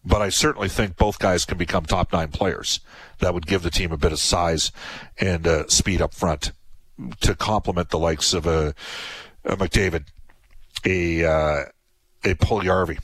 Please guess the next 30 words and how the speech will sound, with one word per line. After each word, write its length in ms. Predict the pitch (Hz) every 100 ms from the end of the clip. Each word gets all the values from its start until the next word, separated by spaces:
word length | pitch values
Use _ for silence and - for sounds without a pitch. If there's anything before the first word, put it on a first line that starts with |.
| - -
who's 280 | 90 85
emerged. 400 | 82 80 69 71
And 100 | 85
you've 140 | 90 87
seen 440 | - 147 131 110
how 280 | 104 113 110
quickly 460 | - - - 110 90
it 100 | -
can 140 | 92
change 380 | - 110 131 107
for 140 | 78
guys. 440 | 76 60 58 - - - - -
'Cause 200 | 156 156
realistically, 640 | 220 180 170 165 - 139
I 100 | 120
think 220 | 151 143
most 260 | 135 131 -
of 40 |
the 120 | 110
people 220 | 123 113 101
listening 320 | 107 - 95
to 100 | 92
Oilers 340 | 98 90 -
Now 180 | 98 98
right 200 | 85 -
now 260 | 85 71 - - - - - - - - -
did 200 | - 135
not 240 | 139 160 175
envision 440 | 151 135 127 113
seeing 520 | 110 - 101 87 82